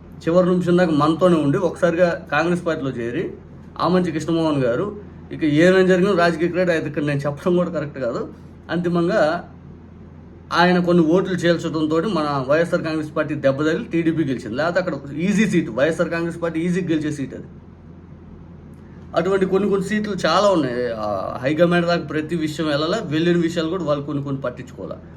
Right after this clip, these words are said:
అంతిమంగా వైఎస్ఆర్ కాంగ్రెస్ పార్టీ ఈరోజు తగిలిన, తగిలినటువంటి దెబ్బ అది చాలా పెద్ద దెబ్బ. కానీ ఇట్లా ఎథికల్‌గా వైఎస్ఆర్ కాంగ్రెస్ పార్టీకి రాజీనామా చేసి టీడీపీలోకి వెళ్ళి టీడీపీలో ఇటు నాశనం అయిపోయి, ఇటు నాశనం అయిపోయిన కెరీర్ ఇటువంటి వ్యక్తులు చాలామంది ఈ మధ్య తగులుతా ఉన్నారు.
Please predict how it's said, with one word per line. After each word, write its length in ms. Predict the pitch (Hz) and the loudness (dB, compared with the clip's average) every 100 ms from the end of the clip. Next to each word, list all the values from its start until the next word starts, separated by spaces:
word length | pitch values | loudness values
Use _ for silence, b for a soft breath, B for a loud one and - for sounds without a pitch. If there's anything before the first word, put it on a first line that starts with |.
| - | -2
అంతిమంగా 500 | 165 185 185 185 208 | 0 2 0 2 2
వైఎస్ఆర్ 440 | 185 151 165 180 175 | 2 2 2 2 2
కాంగ్రెస్ 340 | 170 165 170 | 0 -2 -2
పార్టీ 180 | 180 175 | -4 0
ఈరోజు 420 | 151 156 170 170 | 2 4 2 0
తగిలిన, 440 | 156 156 160 160 156 151 143 | -2 0 0 0 0 -2 -2
తగిలినటువంటి 600 | 147 156 151 147 143 135 | -2 0 -2 -4 -4 0
దెబ్బ 220 | 131 143 | 0 0
అది 460 | 180 180 123 - 131 | -2 -2 -10 -4 0
చాలా 200 | 135 143 139 | 2 2 0
పెద్ద 160 | 131 135 | -4 -2
దెబ్బ. 240 | 139 - - - - - - - B B B B B - | -2 -4 -6 -14 -18 -20 -20 -20 B B B B B 2
కానీ 220 | 202 233 233 - - | 4 4 0 -6 -12
ఇట్లా 320 | 139 143 175 170 | -6 2 4 4
ఎథికల్‌గా 600 | 147 147 214 220 208 202 | 2 0 2 4 6 6
వైఎస్ఆర్ 360 | 180 180 196 | 6 4 0
కాంగ్రెస్ 320 | 185 180 170 | 2 2 0
పార్టీకి 280 | 170 165 151 | -2 -2 0
రాజీనామా 480 | 135 151 170 170 170 | 0 2 2 2 0
చేసి 300 | 156 156 185 | -2 -4 -6
టీడీపీలోకి 600 | 175 180 180 180 180 165 | -4 -2 -2 0 0 0
వెళ్ళి 220 | 160 175 | 0 -2
టీడీపీలో 640 | 165 165 175 175 170 139 - | -2 -2 -2 -2 -2 -4 -6
ఇటు 420 | 131 127 202 202 190 | -10 -6 -4 -2 0
నాశనం 320 | 190 180 208 | 0 0 -2
అయిపోయి, 280 | 208 226 208 | -2 -4 -6
ఇటు 180 | 175 | -4
నాశనం 320 | 180 170 160 160 | 0 0 0 -4
అయిపోయిన 260 | 147 143 | -4 -6
కెరీర్ 360 | 143 151 175 185 | -4 -2 -2 -2
ఇటువంటి 400 | 156 160 160 151 | -2 -2 -2 -2
వ్యక్తులు 360 | 156 151 180 175 | -2 -2 -4 -2
చాలామంది 420 | 147 151 160 165 | 0 0 0 0
ఈ 60 | 151 | 0
మధ్య 180 | 143 139 | 0 0
తగులుతా 340 | 131 131 123 | 0 -2 -2
ఉన్నారు. 540 | 117 104 101 - - | -2 -4 -8 -12 -20